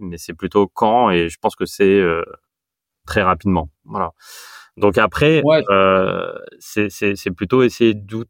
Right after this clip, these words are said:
Speaker 1: d'utiliser, euh, l'I A, euh, les outils, la techno qui existe pour, euh, bah, accompagner encore mieux, euh, bah, dans notre cas à nous, euh, nos clients. Voilà.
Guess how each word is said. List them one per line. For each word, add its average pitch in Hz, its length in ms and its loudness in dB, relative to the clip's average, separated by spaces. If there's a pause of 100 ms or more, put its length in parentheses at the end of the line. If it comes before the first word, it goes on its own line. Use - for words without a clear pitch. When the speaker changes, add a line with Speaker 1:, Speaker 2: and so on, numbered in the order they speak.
(100)
Speaker 1:
d'utiliser, 120 680 2
euh, 95 320 0 (960)
l'I 101 280 2
A, 143 260 2 (640)
euh, 92 100 0
les 95 220 2
outils, 120 600 0
la 98 200 0
techno 107 340 0
qui 98 140 -2
existe 98 580 -2 (560)
pour, 117 420 2
euh, 87 280 2 (560)
bah, 95 240 0
accompagner 107 540 0
encore 98 340 0
mieux, 123 400 4 (600)
euh, 87 420 0
bah, 85 340 0
dans 92 120 -4
notre 90 200 0
cas 98 160 0
à 90 60 2
nous, 113 240 2
euh, 92 120 4
nos 90 140 4
clients. 90 380 -2 (200)
Voilà. 95 200 -6